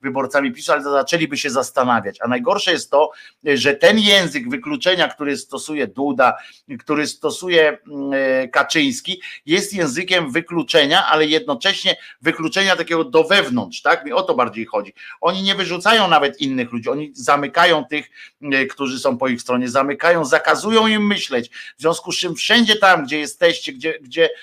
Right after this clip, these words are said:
macie taką okazję, nie kłóćcie się z tymi ludźmi, nie kłóćcie się, tylko wrzucajcie, po prostu dawajcie im czasami materiały do, y, przemyślenia. Bo jak ja s-, y, czytam o tym i słuchałem,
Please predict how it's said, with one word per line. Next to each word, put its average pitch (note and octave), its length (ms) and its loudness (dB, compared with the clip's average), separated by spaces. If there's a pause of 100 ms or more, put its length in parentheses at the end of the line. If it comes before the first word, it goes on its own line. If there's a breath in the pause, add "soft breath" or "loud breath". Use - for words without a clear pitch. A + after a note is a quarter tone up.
(220 loud breath)
macie F3 360 0
taką E3 300 2
okazję, D3+ 440 2 (240 loud breath)
nie F3+ 180 0
kłóćcie A3 640 -2
się A#2+ 140 -4
z A#2 100 -12
tymi A2+ 220 -6
ludźmi, G#2 380 -12 (260 loud breath)
nie E3+ 180 -2
kłóćcie A3 480 -2
się, G3 140 -4
tylko - 200 -2
wrzucajcie, F#3 800 2 (340 soft breath)
po A3+ 180 4
prostu G#3+ 500 2
dawajcie E3 480 4
im C#3 120 -6
czasami C#3 460 -2
materiały B2+ 580 0
do, A#2+ 320 -2 (160)
y, B2 80 -4
przemyślenia. A#2+ 680 -2 (300 loud breath)
Bo C#3+ 160 0
jak G#3 220 6
ja G#3+ 60 6
s-, - 380 -6
y, E3 560 -4
czytam F#3 420 2
o E3+ 120 2
tym E3+ 200 -4
i - 100 -8
słuchałem, F#3+ 560 2